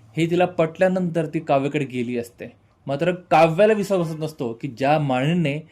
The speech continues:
तिला घराबाहेर काढलं होतं, पार्थच्या रूमच्या बाहेर काढलंय आणि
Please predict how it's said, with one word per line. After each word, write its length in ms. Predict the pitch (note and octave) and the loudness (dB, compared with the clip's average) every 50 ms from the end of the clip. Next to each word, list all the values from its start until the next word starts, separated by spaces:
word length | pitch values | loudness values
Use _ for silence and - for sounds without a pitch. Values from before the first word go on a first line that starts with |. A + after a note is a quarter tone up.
| _ _ _ _ _ _ _ | _ _ _ _ _ _ _
तिला 200 | F3 F3 F3+ F#3 | -2 0 2 2
घराबाहेर 480 | F3 C#3+ D3+ C#3+ C#3+ D#3 D3+ E3 E3 D#3+ | 0 0 0 0 0 2 2 2 0 0
काढलं 340 | - D3 C3 C3 B2+ C3+ C#3 | 0 0 0 0 0 0 -2
होतं, 380 | C3 B2 - - A#2 A#2 A#2+ | -2 -4 -4 -6 -4 -4 -4
पार्थच्या 440 | A#2+ - C#3 C3+ C3 C3 - D3+ C#3+ | -4 -4 -4 -4 -4 -4 -6 -6 -4
रूमच्या 320 | C#3+ C#3+ C#3+ C#3 - D#3+ | -4 -4 -6 -6 -6 -6
बाहेर 320 | C#3 C3 B2 B2+ C#3+ D3+ D#3+ | -6 -6 -6 -4 -4 -4 -4
काढलंय 480 | D#3+ E3 D3 B2+ A#2+ A#2 A2+ A2+ A2+ A2+ - _ _ _ _ _ _ _ - | -2 -2 -2 -2 -2 -4 -6 -8 -8 -10 -12 _ _ _ _ _ _ _ -8
आणि 160 | C3+ D3+ | -6 -6